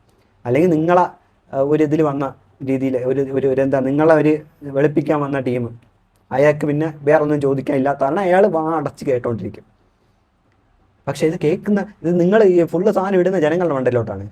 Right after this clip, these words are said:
ജനങ്ങൾ തെറ്റിദ്ധരിച്ചാണ്, ജനങ്ങൾ വളച്ചൊടിച്ചാണ്, ജനങ്ങൾ പ്രേക്ഷകർ മറ്റത് ചെയ്താണ്, പ്രേക്ഷകർ ഇത് ചെയ്താണ്. പ്രേക്ഷകരൊന്നും ചെയ്തിട്ടില്ല. നിങ്ങൾ ചെയ്ത സാധനങ്ങളെല്ലാം അതേ കണക്ക് എടുത്ത് വെച്ചിട്ട് അലക്കി പ്രേക്ഷകർ,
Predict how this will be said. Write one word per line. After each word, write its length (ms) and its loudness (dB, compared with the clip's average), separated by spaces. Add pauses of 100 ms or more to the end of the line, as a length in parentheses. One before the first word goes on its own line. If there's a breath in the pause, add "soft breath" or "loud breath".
(100)
ജനങ്ങൾ 360 4
തെറ്റിദ്ധരിച്ചാണ്, 800 0
ജനങ്ങൾ 380 0
വളച്ചൊടിച്ചാണ്, 840 -4
ജനങ്ങൾ 360 2 (180)
പ്രേക്ഷകർ 440 0
മറ്റത് 300 -4
ചെയ്താണ്, 300 -2
പ്രേക്ഷകർ 400 -2
ഇത് 120 -2
ചെയ്താണ്. 440 -4 (880 soft breath)
പ്രേക്ഷകരൊന്നും 600 -2
ചെയ്തിട്ടില്ല. 460 4
നിങ്ങൾ 500 2
ചെയ്ത 280 4
സാധനങ്ങളെല്ലാം 960 -2
അതേ 320 2
കണക്ക് 320 -2
എടുത്ത് 220 -4
വെച്ചിട്ട് 320 -4 (480)
അലക്കി 360 -2 (440)
പ്രേക്ഷകർ, 380 -4